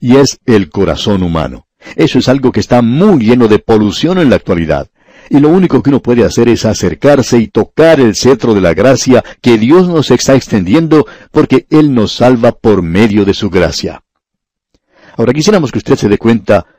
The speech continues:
de lo que hizo el rey en esta ocasión. Eso es algo maravilloso, verdaderamente hermoso. El rey tiene que haber amado a Esther. Escuche lo que dice aquí el versículo tres de este capítulo cinco de Esther. Dijo el rey:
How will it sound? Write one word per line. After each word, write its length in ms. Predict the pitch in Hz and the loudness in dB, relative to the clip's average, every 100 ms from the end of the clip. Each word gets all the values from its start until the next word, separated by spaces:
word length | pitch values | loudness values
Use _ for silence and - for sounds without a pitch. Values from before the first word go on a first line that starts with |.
| _ | _
de 180 | 101 101 | -4 0
lo 120 | 101 | 0
que 120 | - 98 | 0 0
hizo 280 | 131 - | 0 0
el 100 | 95 | -4
rey 280 | 82 104 98 | 0 0 0
en 80 | 90 | -2
esta 160 | 82 90 | -4 -4
ocasión. 580 | 87 85 95 71 65 _ _ | -4 -6 -6 -8 -10 _ _
Eso 200 | 165 139 | -4 -2
es 60 | 131 | 0
algo 240 | 139 135 | 0 0
maravilloso, 1000 | 107 110 117 107 95 92 107 - - 76 | 2 2 2 0 -2 0 -2 -2 -8 -4
verdaderamente 720 | 127 151 135 156 139 151 135 | -2 0 0 2 2 0 2
hermoso. 540 | 117 92 98 - 82 - _ _ _ _ - - | 0 0 -2 -4 -10 -16 _ _ _ _ -12 -2
El 220 | 139 127 | 0 2
rey 220 | 139 147 | 2 0
tiene 280 | - 147 135 | 0 0 0
que 80 | 92 | 0
haber 200 | 110 101 | 0 0
amado 440 | 82 95 113 95 | 0 -2 0 0
a 40 | |
Esther. 380 | 82 - 78 - _ _ | -2 -6 -8 -8 _ _
Escuche 360 | 139 - 190 135 | -4 -2 -2 0
lo 120 | 117 | 0
que 80 | 117 | 0
dice 160 | 113 | 0
aquí 160 | - - | -2 -2
el 60 | 104 | -4
versículo 480 | 90 - - 87 | -4 -6 -8 -8
tres 380 | - 127 143 - _ _ _ | -4 0 0 -4 _ _ _
de 200 | 76 76 | -8 -6
este 220 | 82 107 | -6 -6
capítulo 440 | 87 76 107 90 76 | -6 -6 -6 -8 -6
cinco 380 | - 98 87 87 | -6 -6 -4 -4
de 100 | 95 | -4
Esther. 400 | - 92 - _ _ _ _ _ _ _ _ - | -4 -4 -6 _ _ _ _ _ _ _ _ -4
Dijo 320 | 120 - 92 | -2 -2 -4
el 80 | 82 | -2
rey: 340 | 90 90 | 0 0